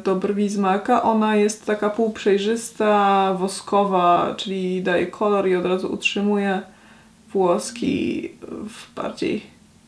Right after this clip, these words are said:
e, w grzeczności je utrzymuje, o tak. Robię ją zawsze mocniej. To w ogóle mój wielki ulubieniec, e, zaraz po oczywiście bezkonkurencyjnym Aqua Brow.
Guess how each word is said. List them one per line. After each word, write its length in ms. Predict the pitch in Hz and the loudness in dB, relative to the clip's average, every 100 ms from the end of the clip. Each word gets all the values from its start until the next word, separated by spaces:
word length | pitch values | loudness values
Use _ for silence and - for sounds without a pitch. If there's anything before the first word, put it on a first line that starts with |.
| - - - - - - - - | -20 -20 -20 -20 -20 -20 -20 -8
e, 160 | 208 208 | -4 -2
w 100 | 202 | -2
grzeczności 760 | 226 254 - 240 208 - - | 2 2 6 4 4 -2 -2
je 100 | 214 | 0
utrzymuje, 680 | 175 202 - 214 196 175 - | 2 0 -2 -2 -2 -2 -4
o 80 | 202 | -6
tak. 420 | 208 - - - - - - - - _ _ _ - - - - - - - | -6 -6 -8 -12 -20 -20 -20 -20 -20 _ _ _ -20 -20 -20 -20 -20 -20 -10
Robię 200 | 226 233 | -4 -2
ją 140 | 226 | -2
zawsze 300 | 226 233 - | -2 -4 -2
mocniej. 760 | 220 240 247 247 226 226 269 294 - - - - - - - - - | 0 2 0 0 -2 0 0 -4 -12 -20 -20 -20 -20 -20 -20 -18 -4
To 100 | 214 | 0
w 40 | |
ogóle 220 | 220 233 | 2 4
mój 220 | 233 233 | 4 2
wielki 320 | 226 233 233 240 | 0 -2 -2 0
ulubieniec, 720 | 226 220 233 220 214 208 - | 0 2 0 2 0 -2 0
e, 220 | 208 208 | 0 0
zaraz 380 | 214 208 208 208 | 0 -2 -2 -4
po 580 | - 214 202 208 - - - - _ - - - _ - | -6 -2 0 0 -6 -18 -20 -20 _ -20 -20 -20 _ -12
oczywiście 440 | 214 220 214 - | -8 -6 -6 -6
bezkonkurencyjnym 920 | 220 220 214 208 208 214 208 208 208 - | -6 -6 -4 -2 0 0 0 0 0 -2
Aqua 280 | 208 196 | -4 -4
Brow. 300 | 185 190 196 | -2 -2 -2